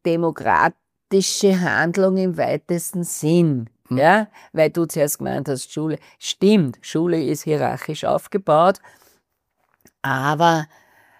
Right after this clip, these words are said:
Speaker 1: es kommt darauf an, wie sehr haben die einzelnen Menschen, die Betroffenen, auch das Gefühl, ein Mitspracherecht zu haben.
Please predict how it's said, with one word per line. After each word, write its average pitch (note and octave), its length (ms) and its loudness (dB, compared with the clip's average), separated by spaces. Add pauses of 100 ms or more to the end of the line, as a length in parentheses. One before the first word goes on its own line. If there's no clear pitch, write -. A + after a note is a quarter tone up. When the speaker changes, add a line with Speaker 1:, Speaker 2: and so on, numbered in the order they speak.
(500)
Speaker 1:
es D#3+ 220 -4
kommt D#3 300 -4
darauf D#3+ 200 0
an, D3 340 -2
wie D#3+ 160 -2
sehr D3 640 4 (180)
haben D#3+ 600 -6
die D#3+ 260 -6
einzelnen D#3 1040 -6 (380)
Menschen, C3+ 600 -6
die F#3 100 -4
Betroffenen, F3 920 -4 (340)
auch D#3 260 -8
das - 260 -14
Gefühl, F#3 760 0 (340)
ein E3+ 220 -4
Mitspracherecht D3 1040 -2
zu C#3 180 -4
haben. C3 460 0